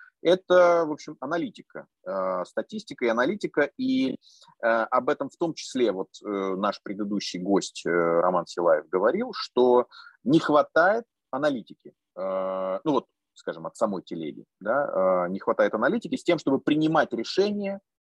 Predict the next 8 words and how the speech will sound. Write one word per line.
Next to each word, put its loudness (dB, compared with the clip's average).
э, -2
куда 4
идти, -4
где -2
размещаться, -6
где -2
твоя 2
аудитория. -4